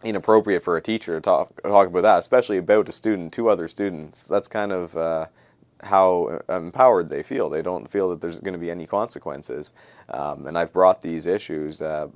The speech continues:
before my school board and before, uh, trustees and all that, and yeah, there's no concern about those kind of issues. They, uh, they'd rather punish me for, well, at this point, the only allegation against me is that I quoted Mark ten six, um,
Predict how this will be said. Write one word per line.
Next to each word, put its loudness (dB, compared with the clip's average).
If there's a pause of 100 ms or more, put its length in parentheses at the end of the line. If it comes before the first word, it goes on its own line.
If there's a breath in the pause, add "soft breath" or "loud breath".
(100)
before 0
my -6
school -4
board -2
and -10
before, -4 (360 loud breath)
uh, -4
trustees -2
and -8
all -2
that, 0
and -10
yeah, 0
there's -8
no -4
concern -8
about -4
those -8
kind -10
of -8
issues. -8
They, -8
uh, -4 (380 soft breath)
they'd -2
rather 0
punish -6
me -8
for, -4 (240)
well, -2
at 0
this 0
point, -4
the -4
only -6
allegation -4
against -8
me -12
is -12
that -2
I -6
quoted -4
Mark -10
ten -12
six, -8 (560 soft breath)
um, -6